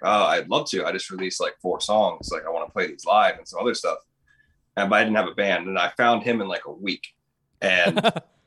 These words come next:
Speaker 1: got him and two other guy, and two other guys that he knew that he jammed with to all just kinda form up, like, the first lineup we had.
Speaker 2: Yeah.
Speaker 1: And so we learned, like, all, we were, I think we learned, like, seven songs, four that were released, three that were not,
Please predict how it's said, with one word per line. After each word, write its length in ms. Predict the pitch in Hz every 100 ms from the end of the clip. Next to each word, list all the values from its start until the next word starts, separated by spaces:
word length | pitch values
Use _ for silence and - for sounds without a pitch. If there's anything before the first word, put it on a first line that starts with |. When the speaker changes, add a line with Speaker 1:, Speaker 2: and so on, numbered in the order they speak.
| -
Speaker 1:
got 300 | - 98 -
him 360 | 117 117 117 120
and 180 | 131 139
two 220 | 147 160
other 180 | 139 135
guy, 360 | 117 113 113 117
and 240 | 107 101 98
two 120 | 139
other 160 | 131 120
guys 280 | 113 110 101
that 80 | 98
he 140 | 113
knew 160 | 110 110
that 120 | 98
he 60 | 95
jammed 300 | 95 98 98
with 200 | 98 -
to 80 |
all 240 | 87 101 98
just 160 | -
kinda 200 | - - -
form 180 | 104 104
up, 160 | 98 -
like, 140 | 95
the 60 | -
first 300 | - 101 -
lineup 280 | 139 160 143
we 120 | 143
had. 300 | 143 151 156 - _ _
Speaker 2:
Yeah. 200 | 127 120
Speaker 1:
And 120 | 104 101
so 140 | 120
we 140 | 117
learned, 340 | 107 117 120 110
like, 160 | 101 -
all, 500 | 110 131 131 127 - -
we 80 | 135
were, 60 |
I 40 | 156
think 140 | 190
we 60 | 170
learned, 220 | 151 131
like, 140 | 95
seven 360 | - 127 113 107
songs, 480 | - 101 95 95 -
four 220 | 123 127
that 120 | 117
were 160 | 104 101
released, 500 | 101 101 95 95 -
three 160 | 107 104
that 180 | 98 90
were 100 | 95
not, 360 | 92 90 92